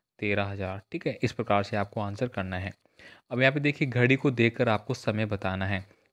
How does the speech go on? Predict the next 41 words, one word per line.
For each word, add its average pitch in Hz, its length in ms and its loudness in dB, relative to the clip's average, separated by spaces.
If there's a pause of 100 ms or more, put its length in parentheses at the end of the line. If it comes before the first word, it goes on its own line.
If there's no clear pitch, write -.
समय 104 300 -2
आप 110 200 0
आराम 107 220 0
से 117 120 -4
बता 113 240 0
सकते 117 280 -2
हैं। 120 220 -4 (280)
अगर 120 180 0
इस 120 260 -4
पहले 123 320 0
वाली 135 260 2
घड़ी 117 220 2
की 123 120 -2
मैं 123 140 -2
बात 107 300 0
करूँ, 107 260 2 (280)
तो - 60 -10
पहले 120 280 6
वाली 131 220 6
घड़ी 113 240 0
में 120 120 0
आप 117 100 0
देखेंगे 107 500 2 (360)
कि 120 80 -4
यहाँ 113 380 -2
पे 123 240 2 (180)
छः 113 200 0
से 131 200 2
आगे 113 360 6
जा 104 140 6
रही 98 180 4
है, 98 120 0 (300)
मतलब 113 180 -2
छः 131 200 6
बज 120 200 4
के 117 160 0
कितनी 117 240 0
मिनट 113 260 -2
हो 110 100 2
रही 113 80 4
है, 123 80 2